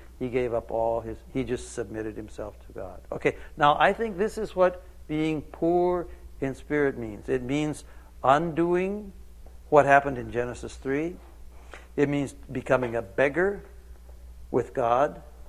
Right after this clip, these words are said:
It, and, and it means a part, it means that you, you probably will go limping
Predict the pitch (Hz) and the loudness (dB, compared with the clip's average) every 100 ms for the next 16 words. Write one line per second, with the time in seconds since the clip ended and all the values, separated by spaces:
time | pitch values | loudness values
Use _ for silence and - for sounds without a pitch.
0 | - - - - 131 151 196 135 139 - | -18 -18 -12 2 2 2 2 2 2 -4
1 | 127 131 151 220 185 - - - 208 247 | -6 -4 -2 -2 -4 -8 -8 0 2 2
2 | 147 143 185 254 202 156 147 131 - 139 | -2 0 0 0 -2 -2 -4 -6 -6 -6
3 | - - 233 254 240 233 240 233 214 - | -6 -4 -2 2 2 4 0 -2 -6 -16
4 | - - - - - 160 190 160 170 196 | -18 -18 -18 -12 2 6 6 4 4 6
5 | 196 196 180 - - - - - 120 127 | 6 4 0 -12 -18 -18 -16 -6 0 4
6 | 147 135 127 117 131 | 2 2 -4 -6 -6